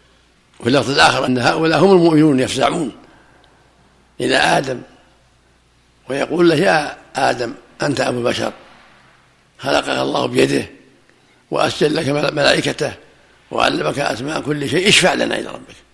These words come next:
ألا ترى ما نحن فيه؟ ألا ترى ما قد بلغنا؟" يعني من شدة الكرب والهم والغم بسبب الموقف العظيم.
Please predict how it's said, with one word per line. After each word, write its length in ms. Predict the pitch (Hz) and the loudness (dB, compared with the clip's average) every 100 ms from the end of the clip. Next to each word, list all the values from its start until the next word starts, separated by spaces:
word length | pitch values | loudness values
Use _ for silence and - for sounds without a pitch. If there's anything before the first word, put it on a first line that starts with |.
| _ _ _ _ _ _ _ _ _ - | _ _ _ _ _ _ _ _ _ -4
ألا 200 | 202 165 | 0 0
ترى 240 | 127 127 | 0 0
ما 180 | 127 123 | 0 -4
نحن 180 | 107 110 | -4 -2
فيه؟ 280 | 127 135 - - - _ _ _ _ | 0 0 -2 -14 -20 _ _ _ _
ألا 160 | 156 151 | -4 -2
ترى 180 | 139 135 | -2 -2
ما 120 | 147 | -2
قد 220 | 127 123 | -4 -4
بلغنا؟" 560 | 123 127 143 120 - - - - - - - | 0 2 2 -2 -4 -10 -20 -20 -20 -20 -6
يعني 140 | 131 | 0
من 60 | 170 | 0
شدة 280 | 220 175 135 | 0 -2 -4
الكرب 320 | 143 160 147 | -2 -2 -2
والهم 360 | 131 113 180 151 | -4 -2 -2 -2
والغم 320 | 123 185 175 - _ - - _ _ - | -4 -6 -8 -12 _ -20 -20 _ _ -12
بسبب 220 | - 127 | -6 -2
الموقف 320 | 135 180 151 | 0 0 0
العظيم. 460 | 127 - 170 180 | 0 0 -2 -6